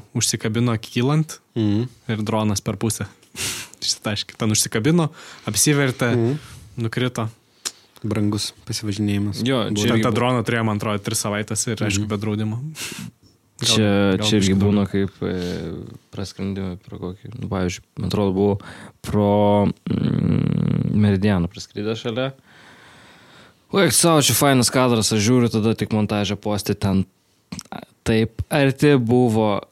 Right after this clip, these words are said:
Speaker 3: trosas.
Speaker 1: <laughs>
Speaker 3: Galvoju, nu, Edgarai.
Speaker 2: Pasisekė šį kartą.
Speaker 3: Šį kartą pasisekė. Reikia daryti išvadas.
Speaker 2: Jo. Darykite išvadas, jo.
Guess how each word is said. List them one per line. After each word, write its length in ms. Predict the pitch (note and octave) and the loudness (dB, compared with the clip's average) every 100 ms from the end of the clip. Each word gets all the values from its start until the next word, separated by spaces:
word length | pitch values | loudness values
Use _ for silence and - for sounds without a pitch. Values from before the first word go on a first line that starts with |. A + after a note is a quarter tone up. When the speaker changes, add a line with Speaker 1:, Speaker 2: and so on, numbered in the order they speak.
| _ _ _ _ | _ _ _ _
Speaker 3:
trosas. 580 | B2 A2+ G#2+ G2 F2+ - - - - - - - - | -4 -2 -2 -4 -4 -8 -12 -16 -14 -12 -14 -18 -8
Speaker 1:
<laughs> 380 | - - C#3+ - | -6 -2 0 0
Speaker 3:
Galvoju, 500 | A2 G#2 G#2 A2 G2+ | 2 2 2 2 2
nu, 280 | G#2+ G#2+ A2+ | 2 2 2
Edgarai. 480 | B2 A#2 A2+ G2 F#2 - B2 - - - - - - - - | 0 0 -2 0 -2 0 -2 -2 -8 -8 -6 -6 -6 -8 -8
Speaker 2:
Pasisekė 520 | - A2+ B2 - A#2+ - | -6 -2 0 0 -2 -4
šį 160 | C3 | -2
kartą. 320 | G#2 B2+ - | -2 -4 -4
Speaker 3:
Šį 240 | G#2 - C3+ | -8 -2 0
kartą 320 | D3+ D#3 D#3 | 2 4 4
pasisekė. 720 | D3+ - C#3+ - G#2 F2 - - - - - | 4 4 2 4 4 2 0 -10 -18 -18 -20
Reikia 340 | - G#2+ A2+ C3 | -8 -6 -4 -4
daryti 300 | B2+ B2 A#2+ | -4 -4 -6
išvadas. 520 | - A2 A#2 - - - | -4 -4 -4 -6 -6 -6
Speaker 2:
Jo. 300 | A#2 A2 F#2+ F#2+ _ _ | -4 -2 -2 -4 _ _
Darykite 500 | G#2 C3 C#3+ C3+ B2+ | 0 0 0 0 0
išvadas, 400 | B2 G#2+ G2 | 0 -2 0
jo. 80 | - | 0